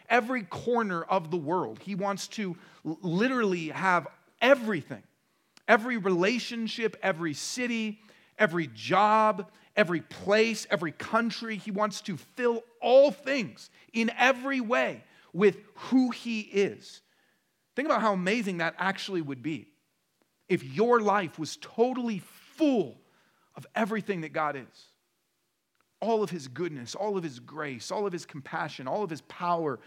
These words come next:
all of his strength, all of his forgiveness, filling your marriage, filling your family, filling your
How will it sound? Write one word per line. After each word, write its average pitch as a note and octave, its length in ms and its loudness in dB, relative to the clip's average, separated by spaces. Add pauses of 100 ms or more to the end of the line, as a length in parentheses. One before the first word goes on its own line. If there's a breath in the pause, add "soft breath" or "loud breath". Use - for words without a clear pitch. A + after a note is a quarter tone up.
(200 loud breath)
all G#3+ 180 0
of F#3+ 80 -2
his C#3+ 120 -6
strength, E3+ 540 -4
all G#3+ 160 -2
of G3+ 80 -2
his E3+ 140 -8 (220 loud breath)
forgiveness, D3 960 -4 (640)
filling C#4 960 2 (960)
your D#3+ 120 -2
marriage, D#3 680 -6 (160)
filling A#3 440 2
your C3 100 -8
family, F#3+ 720 -6 (480 soft breath)
filling A3+ 380 0
your C#3+ 200 -6